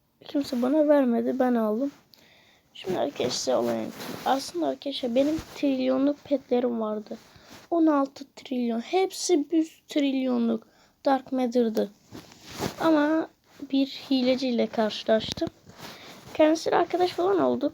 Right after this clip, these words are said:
Öyle işte "Hiç arkadaşın yok." falan dedi. Oyuna yeni başladım. Yani falan dedi. Bir baktım bir gün o çıktım bir gün ben,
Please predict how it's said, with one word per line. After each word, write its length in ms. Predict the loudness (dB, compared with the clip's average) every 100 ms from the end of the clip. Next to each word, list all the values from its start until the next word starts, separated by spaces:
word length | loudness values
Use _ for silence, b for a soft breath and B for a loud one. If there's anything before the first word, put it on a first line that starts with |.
| -6 -4
Öyle 260 | 0 0
işte 240 | -2 -6 -8
"Hiç 120 | -4
arkadaşın 580 | -4 -2 -2 -2 -4 -2
yok." 160 | -4
falan 280 | 0 2 2
dedi. 180 | 2 2
Oyuna 160 | 2 2
yeni 300 | 2 0 0
başladım. 520 | -2 -2 -2 -2 -4 _ _ b b b -18 -10
Yani 300 | -6 -6 -10 _ _ -2
falan 280 | 2 4 4
dedi. 280 | 2 0 -2 b b b b _ _ 0
Bir 100 | 2
baktım 580 | 2 0 0 2 2
bir 100 | 2
gün 160 | 2 2
o 180 | 2 0 -6 -10
çıktım 480 | -12 -8 -2 0
bir 180 | 0 0
gün 220 | 0 0
ben, 220 | 2 0